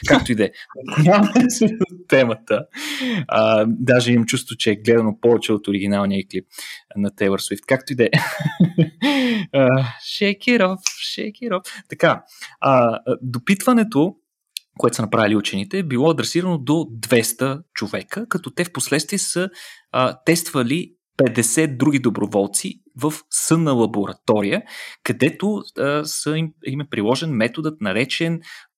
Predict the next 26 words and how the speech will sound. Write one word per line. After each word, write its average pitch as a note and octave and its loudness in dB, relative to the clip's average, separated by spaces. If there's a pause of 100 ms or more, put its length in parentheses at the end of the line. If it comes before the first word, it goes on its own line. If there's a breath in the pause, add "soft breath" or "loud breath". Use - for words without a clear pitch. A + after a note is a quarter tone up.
(120)
полисомнография. C#3+ 0 (100)
Какво - -2
значи G#2 -2 (140)
полисомнография? G2+ 0
Това C#3+ 2
е F#3+ 0 (480 loud breath)
процес F#3 -2
на F3+ -2 (360 soft breath)
измерване C3 2
в C3+ 0
такава B2+ 2
специализирана A2+ 0
лаборатория, G2+ 0
където - -4
хората A#2 0
отиват A2 -2
и G#2+ -6
спят - 0 (240)
там, G#2 -6 (180)
най-често - -4
нощем, D#3+ -4
когато F#2+ -2
обикновено F#2+ -6
си - -12
спят. A3+ -4 (560 loud breath)
А, C#3 2